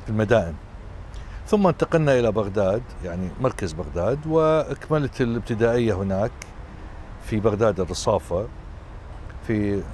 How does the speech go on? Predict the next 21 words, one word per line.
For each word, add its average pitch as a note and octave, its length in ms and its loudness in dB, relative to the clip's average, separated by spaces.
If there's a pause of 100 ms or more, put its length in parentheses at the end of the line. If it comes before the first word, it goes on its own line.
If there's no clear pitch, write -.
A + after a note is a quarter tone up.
(140)
حي B2 180 2
البنوق، G#2+ 460 2 (140)
أو F2+ 120 0 (240)
يعني F2 160 -4
حي G2 200 0
القاهرة F#2+ 440 4
والبنوق F#2 480 2
وهاي G2 120 4 (100)
المناطق F#2 360 0 (800)
على G2 400 6
القناة. G#2 520 2 (1400)
ثم، C3+ 320 6
آه، B2+ 1040 6 (500)
المتوسطة A#2+ 760 4
في A2 580 4
متوسطة A2+ 500 2
خالد A2 340 4
بن G#2+ 60 2
الوليد G#2+ 360 4
في - 80 -6
الوزيرية، G2+ 840 2